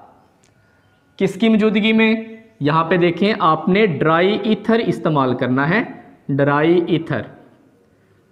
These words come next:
dry ether की मौजूदगी में alkyl halide magnesium के साथ जब react करता है, तो इसके नतीजे में यहाँ पे देखें आर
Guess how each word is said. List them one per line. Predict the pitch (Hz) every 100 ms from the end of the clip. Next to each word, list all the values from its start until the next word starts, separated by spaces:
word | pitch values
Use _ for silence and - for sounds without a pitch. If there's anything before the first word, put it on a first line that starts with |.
| _ _ 135
dry | 127 160 180 208 208
ether | 196 - 220
की | 220
मौजूदगी | 226 165 151 147 160
में | 175 247 - - - - 156
alkyl | 160 160 170 180 202
halide | 175 160 170 196 - 160
magnesium | 160 165 180 247 240
के | 220
साथ | - 160
जब | 156 156
react | 139 139 139
करता | 135 - 156
है, | 151 196 269 - - - _
तो | 175 175 180 180
इसके | 220 - 208
नतीजे | 226 180 156 - 165
में | 180 208 - - - - _ -
यहाँ | 139 147 180
पे | 180
देखें | 170 147 147 180 180 -
आर | 143 143 170